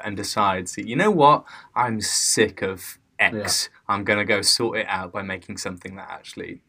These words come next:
Speaker 1: does it." You know, that's
Speaker 2: Absolutely.
Speaker 1: capitalism at its best there, Matt.
Speaker 2: <laughs>
Speaker 1: Absolutely.
Speaker 2: It's good.
Speaker 1: All right, well, we, we've nattered on enough about inventions. I think it's now time for our new section, Marketing Explained, don't you think?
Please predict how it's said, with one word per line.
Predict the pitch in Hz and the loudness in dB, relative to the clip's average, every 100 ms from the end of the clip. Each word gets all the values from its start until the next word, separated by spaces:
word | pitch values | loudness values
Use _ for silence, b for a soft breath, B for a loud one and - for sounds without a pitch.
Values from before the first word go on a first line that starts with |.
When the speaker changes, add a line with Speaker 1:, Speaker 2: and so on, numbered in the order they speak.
| _ | _
Speaker 1:
does | 92 87 | -16 -14
it." | 90 90 _ _ _ 98 | -16 -18 _ _ _ -14
You | 117 | -4
know, | |
that's | 127 165 - | 0 0 -2
Speaker 2:
Absolutely. | - - | -6 -12
Speaker 1:
capitalism | - 143 - - 110 104 95 | -4 -4 -4 -4 -4 -4 -8
at | |
its | 87 | -10
best | - 95 92 - | -10 -10 -6 -6
there, | - 156 | -4 -4
Matt. | - 170 - 165 - | -4 -6 -6 -8 -8
Speaker 2:
<laughs> | 190 | -4
Speaker 1:
Absolutely. | 143 143 - 120 104 104 104 104 107 - 180 | 0 0 0 -2 0 -2 -2 -4 -6 -6 -8
Speaker 2:
It's | 180 143 127 - | -8 -8 -12 -16
good. | - 98 92 b b b b b b | -12 -12 -14 b b b b b b
Speaker 1:
All | 233 185 | 12 12
right, | 147 135 170 | 12 12 12
well, | 190 180 156 - | 12 12 10 6
we, | 185 180 | 6 6
we've | 175 175 180 | 4 4 4
nattered | 190 151 151 | 4 4 4
on | 156 143 | 4 2
enough | 143 135 | 0 -2
about | 120 127 117 | 2 2 2
inventions. | 117 120 117 - 117 151 156 | 0 -2 -2 -2 -2 0 0
I | 156 | -2
think | 170 180 | -2 -4
it's | 139 - | -4 -2
now | 147 143 | 0 0
time | - 147 135 127 | -2 0 0 0
for | 135 | 2
our | 127 120 | 2 2
new | 120 127 127 131 127 | 0 0 6 8 8
section, | - 127 - 117 110 | 4 0 -2 -6 -2
Marketing | 120 120 - - 113 | 0 0 -2 -6 -6
Explained, | - - 175 175 101 | -6 -4 -2 -2 -2
don't | 104 107 | -4 -4
you | |
think? | 139 180 - | -4 -6 -8